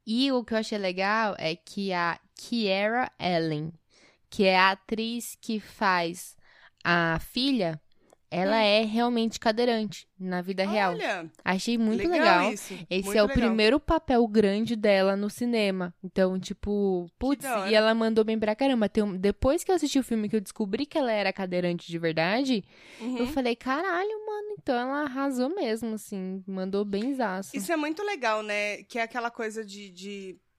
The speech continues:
Speaker 2: é,
Speaker 1: Representatividade.
Speaker 2: representatividade total,
Speaker 1: Sim.
Speaker 2: né? De você não colocar <laughs> um branco fazendo papel de preto.
Speaker 1: Exato.
Speaker 2: E, enfim. Muito legal, bacana. Eu vou
Speaker 1: Então,
Speaker 2: assistir, tá na
Speaker 1: gostei.
Speaker 2: minha lista já,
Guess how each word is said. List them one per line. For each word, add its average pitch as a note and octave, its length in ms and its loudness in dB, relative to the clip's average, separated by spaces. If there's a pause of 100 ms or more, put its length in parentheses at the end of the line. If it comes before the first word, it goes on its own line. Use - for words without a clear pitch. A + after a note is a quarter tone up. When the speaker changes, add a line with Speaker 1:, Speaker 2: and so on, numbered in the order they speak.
Speaker 2:
é, F#3 720 -10
Speaker 1:
Representatividade. G3+ 720 0 (440)
Speaker 2:
representatividade G#3+ 720 -6
total, G3+ 560 -4
Speaker 1:
Sim. D#3 80 -4
Speaker 2:
né? D#3 160 -8
De G#3 100 -14
você G3 340 -10
não G3 140 -6
colocar G#3+ 520 -6
<laughs> D#4+ 200 -4
um G3+ 400 -6
branco G3 300 -6
fazendo F#3+ 340 -10
papel F#3+ 240 -10
de F3+ 80 -20
preto. G3+ 480 -10 (380)
Speaker 1:
Exato. F3+ 400 -4
Speaker 2:
E, F3 120 -10
enfim. E3+ 460 -10 (360)
Muito A#3 280 -10
legal, A3+ 320 -12 (100)
bacana. G3+ 460 -14 (680)
Eu G#3+ 120 -6
vou A#3+ 100 2
Speaker 1:
Então, C4+ 140 0
Speaker 2:
assistir, D4 240 4
tá B3+ 100 -2
na A#3+ 60 2
Speaker 1:
gostei. B3 40 2
Speaker 2:
minha C#4 120 0
lista B3 380 -2
já, G3 220 -2